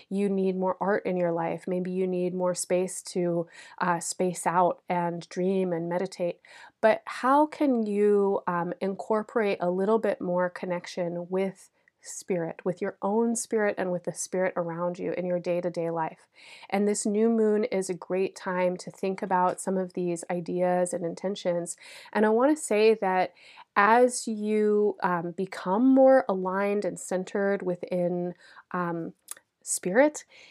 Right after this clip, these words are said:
it really serves your work in the world. It really helps you to, uh, move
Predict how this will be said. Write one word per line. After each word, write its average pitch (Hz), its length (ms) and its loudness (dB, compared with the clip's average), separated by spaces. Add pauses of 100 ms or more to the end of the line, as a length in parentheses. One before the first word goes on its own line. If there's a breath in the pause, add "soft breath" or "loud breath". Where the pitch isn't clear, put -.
(260 loud breath)
it 220 320 6 (100)
really 233 480 4
serves 190 400 0
your 190 120 0
work 170 260 -2
in 180 80 -2
the 175 80 0
world. 170 480 -4
It 196 240 2
really 214 840 4
helps 190 400 -2
you 185 140 2
to, 175 760 2
uh, 170 200 0
move 202 580 2